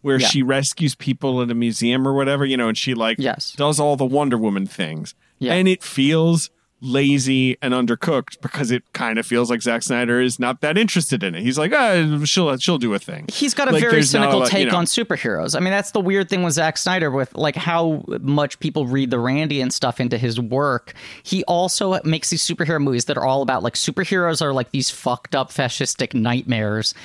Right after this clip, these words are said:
Speaker 2: and we shouldn't trust
Speaker 1: Right.
Speaker 2: them. Uh,
Speaker 1: Right.
Speaker 2: so th-, that stuff always plays insincere with him. Whereas you watch Patty Jenkins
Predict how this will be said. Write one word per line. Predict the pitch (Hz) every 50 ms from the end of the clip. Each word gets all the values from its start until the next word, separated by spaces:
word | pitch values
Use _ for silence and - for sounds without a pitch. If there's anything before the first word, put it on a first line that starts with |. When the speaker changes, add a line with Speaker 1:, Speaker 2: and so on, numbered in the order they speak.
| - -
Speaker 2:
and | 143 143 123
we | 123
shouldn't | - - - - 120 110 110
trust | - - - 143 139 - - - - -
Speaker 1:
Right. | -
Speaker 2:
them. | - 240 175 - - - - - - - - - - - - -
Uh, | - 160 156 151 147 147 151 156 160
Speaker 1:
Right. | 175 -
Speaker 2:
so | - 269 247 233
th-, | 214 - - 202
that | - 226 233 -
stuff | - - 254 247 -
always | 254 233 233 226 220 208
plays | - - 220 190 190 175 180
insincere | 185 170 - 180 190 196 - 269 269 240 175
with | 139 127 -
him. | 135 95 90 90
Whereas | 147 160 160 151 - 175
you | 165
watch | 165 165 165 -
Patty | - 180 165 160 147
Jenkins | 156 160 170 175 - - 156 143 139 139 - -